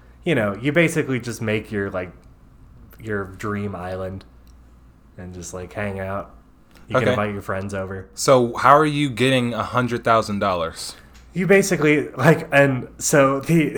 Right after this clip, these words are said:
Speaker 1: the, uh, the, I think they're nephews of that raccoon. They open up a store that you just sell them stuff for currency called bells.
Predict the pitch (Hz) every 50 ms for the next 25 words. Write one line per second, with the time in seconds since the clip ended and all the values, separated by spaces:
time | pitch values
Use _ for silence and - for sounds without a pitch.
0 | - - - 151 147 147 143 139 135 135 135 127 120 - - - - - - -
1 | - - - - - 120 117 113 123 127 123 123 117 - - 131 127 - 208 208
2 | 220 175 135 117 104 101 104 113 113 113 - 156 156 151 151 156 156 151 - 107
3 | 117 117 117 113 117 110 104 104 107 107 107 101 - - 110 110 120 143 151 165
4 | 165 - - - - - - - - - - - - - - - 127 127 131 110
5 | 120 135 147 143 175 160 160 156 - 135 113 - - - - - 127 120 123 120
6 | 110 95 85 82 82 - - - - - - - - 123 120 120 123 131 127 131
7 | 127 117 113 - - - - 120 117 123 127 131 120 120 110 107 104 101 98 90
8 | 85 - - - _ _ _ - - - - 117 104 101 98 92 - - - -
9 | - - - - - - 120 110 107 104 104 98 - - - _ - - - -
10 | - - - 127 127 127 127 127 127 - 131 123 117 - - 110 104 92 92 87
11 | 87 92 90 90 98 101 113 131 151 156 147 -